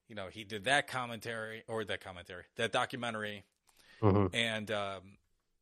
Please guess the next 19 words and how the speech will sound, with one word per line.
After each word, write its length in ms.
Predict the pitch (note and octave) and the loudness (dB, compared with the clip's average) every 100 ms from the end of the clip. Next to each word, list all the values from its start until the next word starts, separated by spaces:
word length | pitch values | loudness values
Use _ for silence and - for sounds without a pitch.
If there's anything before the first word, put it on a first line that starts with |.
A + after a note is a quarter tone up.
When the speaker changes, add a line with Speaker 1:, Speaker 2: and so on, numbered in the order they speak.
| _ _ _ - | _ _ _ -8
Speaker 1:
you 80 | A2+ | -4
know, 80 | G#2 | -2
one 180 | G2+ A#2+ | 0 0
of 40 | |
my 160 | A#2+ B2 | 2 0
other 140 | C#3 | 0
favorite 340 | C#3+ A2 G2 G2 | 0 0 0 -2
artists, 400 | F#2+ F#2+ F#2 - - | -2 -2 -2 -4 -2
fucking 380 | G#2 A2 G2 | -4 -4 -6
the 80 | G2 | -8
great 280 | G2 A2 G#2 - _ - | -6 -6 -6 -12 _ -14
fucking 300 | A2+ A2+ A2 | -12 -8 -6
Rob 200 | A2 A2 | -4 -4
Evans. 480 | A#2+ G2 E2+ - - _ _ _ - | -6 -8 -6 -8 -10 _ _ _ -8
Robert 260 | - A2 C3 | -2 6 10
Speaker 2:
<laughs> 240 | C#3+ B2 | 10 10
Speaker 1:
Evans. 80 | G#2 A2+ D#3+ C3+ C#3+ - | 12 12 12 12 8 12
Speaker 2:
Yeah. 800 | F#3+ E3 E3 C3 - E3 | 12 12 10 8 8 10
Speaker 1:
<laughs> 0 | G3 | 12